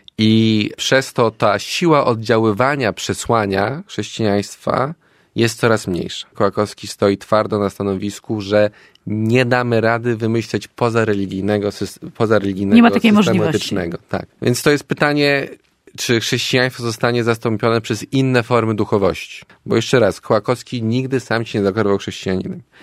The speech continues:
Speaker 2: To
Speaker 1: Nie
Speaker 2: powtarzam
Speaker 1: powiedział tak,
Speaker 2: oczywiście.
Speaker 1: „Jezus jest Chrystusem, Jezus jest Bogiem i to jest ten Bóg”.
Speaker 2: Natomiast
Speaker 1: I to
Speaker 2: zostawił po
Speaker 1: naprawdę.
Speaker 2: sobie głęboko chrześcijańską literaturę.
Speaker 1: Natomiast zostawił po sobie głęboko
Speaker 2: Bardzo
Speaker 1: chrześcijańską literaturę.
Speaker 2: ciekawe.
Speaker 1: Ale nigdzie nie, nigdy nie powiedział, że być może inna religia jest prawdziwa.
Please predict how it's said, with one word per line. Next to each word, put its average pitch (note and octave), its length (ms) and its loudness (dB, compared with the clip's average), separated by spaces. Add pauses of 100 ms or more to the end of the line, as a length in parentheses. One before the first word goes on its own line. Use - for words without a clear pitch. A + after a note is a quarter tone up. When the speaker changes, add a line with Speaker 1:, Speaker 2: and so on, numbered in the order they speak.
Speaker 2:
To F#3+ 120 -2
Speaker 1:
Nie G#2 100 0
Speaker 2:
powtarzam A2+ 220 4
Speaker 1:
powiedział G2 200 4
tak, G#2+ 100 4
Speaker 2:
oczywiście. G#2 280 2
Speaker 1:
„Jezus A#2 280 2
jest G2+ 140 0
Chrystusem, A2 580 -2
Jezus G2+ 280 0
jest F2 140 -4
Bogiem G2+ 420 2 (240)
i - 60 -10
to A2 180 4
jest G#2+ 180 2
ten F#2 160 -2
Bóg”. D#3 120 4
Speaker 2:
Natomiast B3 360 6
Speaker 1:
I G#3 40 4
to A#3+ 60 6
Speaker 2:
zostawił G#3+ 500 2
po G#3 100 -2
Speaker 1:
naprawdę. F3+ 140 0
Speaker 2:
sobie F#3+ 240 2
głęboko F#3+ 480 4
chrześcijańską F3 600 -2
literaturę. D#3+ 500 -2
Speaker 1:
Natomiast G2+ 280 0
zostawił G#2 320 2
po A2 80 -8
sobie A2 160 0
głęboko G#2 500 -4
Speaker 2:
Bardzo G3 80 2
Speaker 1:
chrześcijańską E3 320 -2
literaturę. F#2+ 200 0
Speaker 2:
ciekawe. D3 180 -2
Speaker 1:
Ale A2+ 300 2 (140)
nigdzie A2+ 720 0 (120)
nie, G#2 520 0 (180)
nigdy D3 340 0
nie B2+ 100 0
powiedział, A#2 760 2
że G2+ 480 0 (560)
być - 140 -12
może A2 180 0
inna C#3 240 -4
religia F2+ 300 -2
jest E2+ 100 -6
prawdziwa. - 440 -10